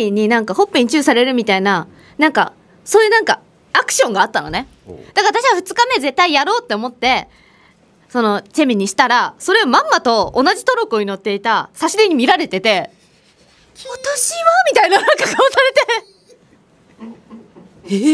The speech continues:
Speaker 1: ー」ってなっちゃって、やる予定じゃなかったから、「えー」ってなっちゃって、そしたら、「ずれ、それず-、もう君たちのせいでもあるんだからね。なんか周り見てた人も、なんか、え、しないの？」みたいな。<laughs> なんか、で、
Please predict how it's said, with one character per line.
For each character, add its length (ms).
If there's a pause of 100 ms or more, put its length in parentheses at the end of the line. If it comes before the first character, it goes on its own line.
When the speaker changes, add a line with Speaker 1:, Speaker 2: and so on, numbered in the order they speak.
(160)
Speaker 1:
ー」 40
っ 20
て 100
な 100
っ 40
ち 60
ゃ 40
っ 40
て、 80
や 960
る 100
予 120
定 140
じ 60
ゃ 20
な 80
か 80
っ 20
た 80
か 80
ら、 180 (380)
「え 60
ー」 320
っ 20
て 80
な 100
っ 20
ち 80
ゃ 20
っ 40
て、 300 (300)
そ 60
し 20
た 80
ら、 80
「ず 120
れ、 60 (300)
そ 100
れ 60
ず-、 160
も 40
う 340
君 220
た 60 (160)
ち 200
の 40
せ 180
い 20
で 80
も 80
あ 80
る 80
ん 40
だ 100
か 80
ら 100
ね。 140
な 100
ん 60
か 80
周 340
り 80
見 100
て 100
た 120
人 180
も、 340 (220)
な 120
ん 40
か、 140 (160)
え、 80
し 220
な 180
い 60
の？」 120
み 100
た 120
い 40
な。 120
<laughs> 20
な 40
ん 20
か、 80
で、 60